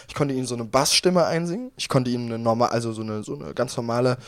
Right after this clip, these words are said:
Männerstimme einsingen, ich konnte ihm mit meiner, äh, Kopfstimme noch was einsingen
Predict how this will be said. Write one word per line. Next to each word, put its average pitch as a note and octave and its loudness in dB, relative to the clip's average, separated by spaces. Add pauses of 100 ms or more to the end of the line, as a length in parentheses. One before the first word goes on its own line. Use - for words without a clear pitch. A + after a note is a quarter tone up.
(380)
Männerstimme F3 6
einsingen, D#3 2
ich - -8
konnte C3+ -6
ihm B2 -6
mit A#2+ -4
meiner, A#2 0
äh, A2+ -4
Kopfstimme F3 -2
noch D#3 -2
was D#3 0
einsingen C#3+ -2